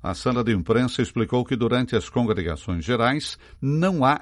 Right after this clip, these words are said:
intervalos após os pronunciamentos individuais, porém há um intervalo substancial, no meio da manhã,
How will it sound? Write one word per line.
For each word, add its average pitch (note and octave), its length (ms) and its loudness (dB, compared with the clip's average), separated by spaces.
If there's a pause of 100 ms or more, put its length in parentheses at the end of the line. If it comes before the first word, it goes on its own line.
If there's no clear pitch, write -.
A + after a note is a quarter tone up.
(120)
intervalos A2+ 1080 0
após F#2+ 460 -4
os E2+ 160 -4
pronunciamentos G2 1000 -2
individuais, F2 960 0 (300)
porém D#3+ 340 -4
há D3+ 80 -2
um D#3 120 -2
intervalo F#2+ 640 -2
substancial, C3 880 -2 (280)
no E2 160 -4
meio D#2+ 300 -2
da D#2+ 140 -4
manhã, A2+ 340 0